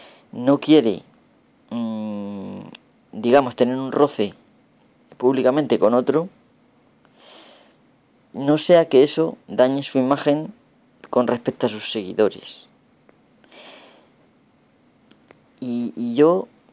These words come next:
francamente, estoy empezando a estar bastante harto de este tipo de comportamiento. Eh, es un comportamiento que tú quizás, si hablaras con esa persona en directo,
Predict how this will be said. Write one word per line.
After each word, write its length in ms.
francamente, 520
estoy 180
empezando 360
a 40
estar 320
bastante 460
harto 360
de 180
este 200
tipo 200
de 100
comportamiento. 840
Eh, 140
es 120
un 120
comportamiento 600
que 120
tú 180
quizás, 580
si 120
hablaras 260
con 100
esa 120
persona 300
en 80
directo, 520